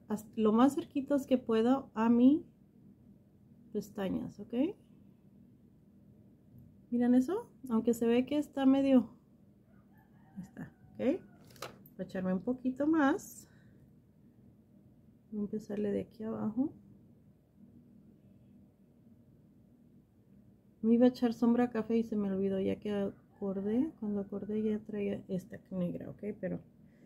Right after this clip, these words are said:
puedes hacérselo con café. Color café, también me encanta cómo me quedan mis sombras,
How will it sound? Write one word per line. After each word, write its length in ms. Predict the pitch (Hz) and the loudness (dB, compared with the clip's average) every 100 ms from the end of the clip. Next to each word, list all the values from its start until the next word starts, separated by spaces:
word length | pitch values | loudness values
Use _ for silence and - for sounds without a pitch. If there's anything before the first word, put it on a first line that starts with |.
| - - - | -20 -10 0
puedes 240 | 214 214 | 0 2
hacérselo 560 | 214 214 202 214 214 214 | 0 -2 -2 -2 -2 -2
con 160 | 190 | -4
café. 560 | - 175 - 190 302 - - - - _ - - - - - - - - - - - - _ _ _ | -4 -6 -2 2 0 -2 -14 -20 -20 _ -20 -20 -20 -20 -20 -20 -20 -20 -20 -20 -20 -20 _ _ _
Color 300 | - 202 202 | -10 -10 -10
café, 400 | - 214 - 208 | -10 -12 -12 -14
también 380 | - 208 208 202 | -14 -10 -6 -4
me 80 | 202 | -4
encanta 520 | 202 202 196 196 196 | -6 -6 -8 -8 -10
cómo 220 | - 190 | -10 -6
me 120 | 190 185 | -6 -6
quedan 280 | 196 190 | -6 -4
mis 140 | 190 180 | -4 -4
sombras, 520 | 180 - 165 - | -4 -4 -6 -14